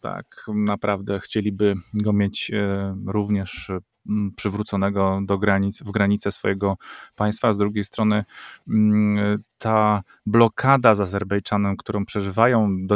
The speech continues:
do czego jeszcze dzisiaj nawiążemy, mm, na pewno jest, na pewno jest, e, szkodząca dla obu stron. Y, i niestety bardzo długo się już ciągnie.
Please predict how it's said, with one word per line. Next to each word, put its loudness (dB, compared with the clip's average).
do 0
czego -2
jeszcze 0
dzisiaj -2
nawiążemy, 2
mm, 0
na 4
pewno 4
jest, 0
na 4
pewno 2
jest, -4
e, -2
szkodząca 2
dla 4
obu 4
stron. -2
Y, 4
i 2
niestety 4
bardzo 4
długo 2
się -4
już -4
ciągnie. 2